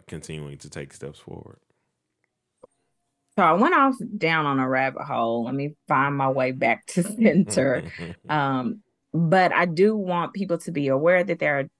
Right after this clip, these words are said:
Speaker 2: different ways. Like you said, you brought up the YouTube channel, but there are different ways to get in contact with us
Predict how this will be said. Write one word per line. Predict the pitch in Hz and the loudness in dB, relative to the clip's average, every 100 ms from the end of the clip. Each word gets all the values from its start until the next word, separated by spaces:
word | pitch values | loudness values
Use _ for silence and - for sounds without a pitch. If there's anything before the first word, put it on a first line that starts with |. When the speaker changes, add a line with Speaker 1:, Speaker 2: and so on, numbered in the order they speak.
| _ _ _ - | _ _ _ 0
Speaker 2:
different | 370 359 285 | 0 2 4
ways. | 214 185 185 175 202 | 4 4 0 -2 -4
Like | 170 175 | -6 -4
you | 185 | -8
said, | - 147 151 | -2 -2 0
you | 196 | -2
brought | 185 147 147 | 2 2 2
up | 147 - | 0 -2
the | 131 | -6
YouTube | 135 135 135 131 | -6 -6 -10 -4
channel, | 143 135 135 135 | 0 2 2 0
but | - | 2
there | 208 | 2
are | 208 | 2
different | 196 202 170 | 0 0 0
ways | 151 143 147 - | 0 0 -4 -6
to | 139 | -6
get | 135 143 | -2 0
in | 135 131 131 - _ | 0 0 -4 -12 _
contact | - 175 208 190 | 2 2 4 0
with | 196 190 | 2 2
us | 170 | 2